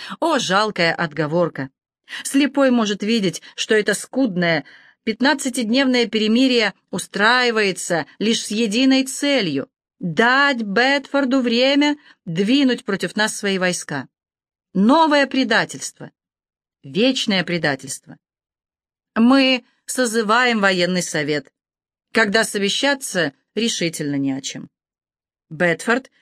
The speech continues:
не нуждается в военных советах, чтобы увидеть единственный путь, который нам открыт. И он знает, как он поступил бы на нашем месте. Он повесил бы изменников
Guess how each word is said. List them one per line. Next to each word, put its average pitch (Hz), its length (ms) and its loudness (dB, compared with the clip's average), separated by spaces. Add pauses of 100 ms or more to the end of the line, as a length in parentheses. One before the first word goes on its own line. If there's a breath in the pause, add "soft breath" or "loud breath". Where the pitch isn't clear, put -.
(120 soft breath)
не 220 120 2
нуждается 233 600 0
в 175 60 -6
военных 151 400 0
советах, 165 420 -2
чтобы 180 300 -4
увидеть 202 400 -2 (280)
единственный 202 840 0
путь, 208 240 -6
который 160 320 -4
нам 160 200 -2
открыт. 160 480 -10 (720)
И 226 120 2
он 262 160 4
знает, 233 560 2
как 196 180 0
он 175 140 -2
поступил 165 440 -6
бы 165 120 -2
на 151 120 0
нашем 151 360 -4
месте. 147 480 -8 (640)
Он 220 200 2
повесил 233 540 2
бы 156 180 0
изменников 180 720 -2